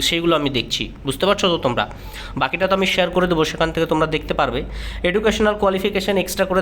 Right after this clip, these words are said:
দেখার দরকার নেই, মাধ্যমিক এক্সামিনেশন পাস হলেই হয়ে যায়। আর ল্যাঙ্গুয়েজ তো তোমরা জানোই, প্রত্যেকে যা থাকে তাই আছে, প্রত্যেকবার যেটা ল্যাঙ্গুয়েজ থাকে। আর হচ্ছে এগিয়ে যাব, চলো,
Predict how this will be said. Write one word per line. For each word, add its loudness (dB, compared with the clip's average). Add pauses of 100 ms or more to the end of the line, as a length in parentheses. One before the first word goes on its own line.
দেখার 0
দরকার 2
নেই, 4
মাধ্যমিক 0
এক্সামিনেশন 0
পাস 0
হলেই 0
হয়ে 0
যায়। 0 (800)
আর 2
ল্যাঙ্গুয়েজ 2
তো -2
তোমরা 2
জানোই, 2
প্রত্যেকে -2
যা 2
থাকে -4 (100)
তাই 0 (100)
আছে, -6
প্রত্যেকবার -2
যেটা -2
ল্যাঙ্গুয়েজ -2 (100)
থাকে। -4 (2000)
আর 2
হচ্ছে 0 (440)
এগিয়ে 0
যাব, 2 (1800)
চলো, 2